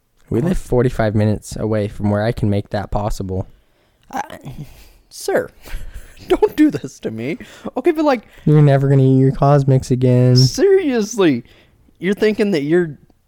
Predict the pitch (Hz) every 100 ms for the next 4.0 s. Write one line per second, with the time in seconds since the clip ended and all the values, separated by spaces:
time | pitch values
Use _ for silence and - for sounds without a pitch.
0 | _ - 160 - _ 143 170 160 143 131
1 | 151 160 135 127 131 151 117 113 120 151
2 | 170 131 113 107 - - 123 123 107 117
3 | 110 104 107 104 107 107 95 95 - 101